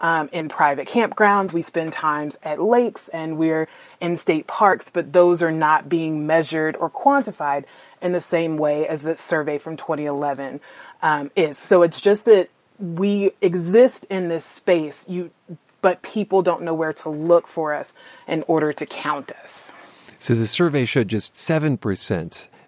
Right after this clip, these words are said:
Speaker 2: visits by African Americans to, as you say, the, the crown jewels. Are, are there reasons historically that African Americans, uh, might avoid national parks?
Speaker 1: There are sort of multi-pronged reasons that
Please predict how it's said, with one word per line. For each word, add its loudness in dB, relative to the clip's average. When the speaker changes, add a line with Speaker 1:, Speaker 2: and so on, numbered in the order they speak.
Speaker 2:
visits -2
by -4
African -4
Americans -4
to, -2
as -8
you -4
say, 0
the, -2
the -4
crown -4
jewels. -6
Are, -6
are -4
there -2
reasons 0
historically -2
that 0
African -2
Americans, 0
uh, -10
might 2
avoid 0
national -2
parks? -12
Speaker 1:
There 4
are 4
sort 4
of 0
multi-pronged -4
reasons -8
that -4